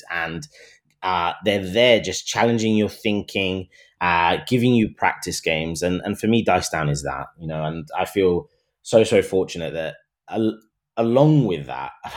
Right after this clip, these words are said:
actually just got a group of mates. I think there's a moment when Warhammer became secondary to our friendship,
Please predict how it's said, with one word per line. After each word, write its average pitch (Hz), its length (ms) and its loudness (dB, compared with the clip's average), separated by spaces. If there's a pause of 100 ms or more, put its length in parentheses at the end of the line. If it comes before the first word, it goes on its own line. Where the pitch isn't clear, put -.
actually 110 200 -8
just 101 200 -8
got 85 180 -2
a 80 80 -6
group 76 260 -6
of 71 80 -6
mates. 71 320 -2
I 87 60 -4
think 104 340 0 (300)
there's 98 140 2
a 104 60 4
moment 107 540 6
when 80 540 -4 (260)
Warhammer 107 520 6
became 87 340 -2
secondary 80 560 -4
to 76 140 -4
our 71 160 2
friendship, - 500 -4